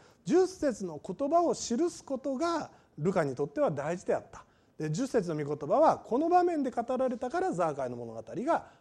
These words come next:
書いてあるだけのことです。ね。それほど十節の御言葉が大事なんです。じゃあこの大切な十節の御言葉の失われた人ってどういう意味ですか？イエス様は神様であったのに、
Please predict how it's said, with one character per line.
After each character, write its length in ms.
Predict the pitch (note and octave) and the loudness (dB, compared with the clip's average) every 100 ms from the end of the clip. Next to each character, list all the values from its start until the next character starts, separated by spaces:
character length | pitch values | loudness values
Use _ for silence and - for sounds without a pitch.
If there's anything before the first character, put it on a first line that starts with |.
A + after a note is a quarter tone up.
| - | -8
書 80 | - | -2
い 80 | E3 | 0
て 80 | B2+ | 0
あ 40 | |
る 80 | A2+ | -2
だ 80 | A2 | -4
け 80 | A2+ | -6
の 40 | |
こ 120 | G#2 | -10
と 80 | F#2+ | -14
で 60 | - | -18
す。 160 | - - | -18 -10
ね。 140 | F#3+ - - | -10 -10 -20
そ 200 | - A#3+ D#4 | -6 0 2
れ 120 | F4+ | 2
ほ 260 | F#4 F4 | 2 2
ど 360 | E4 F#4+ E3 - - - | 4 4 4 0 -12 -2
十 200 | G3 A#3 | 0 0
節 300 | - D3+ C#3+ | 0 0 -2
の 80 | |
御 220 | C3+ B2 C3 | -4 -6 -4
言 120 | F#3 | 0
葉 120 | C4+ | 4
が 200 | C4+ A2 - | 4 2 -8
大 240 | - F3+ G#3+ | -2 0 0
事 100 | A3+ | 0
な 100 | A#2+ | -6
ん 60 | |
で 80 | F2 | -10
す。 140 | - - - _ _ _ _ - | -20 -18 -20 _ _ _ _ 4
じ 80 | |
ゃ 40 | B3+ | 6
あ 40 | |
こ 120 | A3 | 8
の 120 | A3+ A3 | 6 8
大 220 | G3+ G3+ | 8 8
切 220 | G#3+ A3 | 4 2
な 260 | A#3 G3 B2 | 4 2 2
十 160 | D#3 | -4
節 300 | G3+ E3+ - | -4 -4 -4
の 60 | C#3 | -6
御 200 | B2+ B2 | -6 -6
言 140 | A#2 | -2
葉 160 | B2 C3+ | 2 2
の 260 | G3 D#3 - - - | 4 0 -2 -14 -4
失 340 | D#3+ A#3+ D#4 | -2 2 8
わ 120 | D4+ | 8
れ 120 | C4 E3 | 8 6
た 120 | - | -2
人 180 | - E3 | -6 -8
っ 40 | |
て 100 | - | -8
ど 120 | A#2+ | -12
う 20 | G2+ | -12
い 20 | |
う 40 | |
意 20 | |
味 20 | - | -14
で 60 | |
す 60 | - | -8
か？ 200 | C4 D#4+ - _ _ _ - | -6 -6 -12 _ _ _ 0
イ 60 | |
エ 80 | B3+ | 2
ス 40 | B3 | 4
様 180 | A3+ | 6
は 100 | G#3 | 6
神 260 | G3 C4 B3 | 4 2 0
様 240 | A3 F3+ | 0 0
で 80 | D#3+ | 0
あ 60 | D#3+ | 0
っ 100 | D#3 | -2
た 100 | C3 | -8
の 140 | A#2+ E3 | -8 -4
に、 240 | C#4+ | -2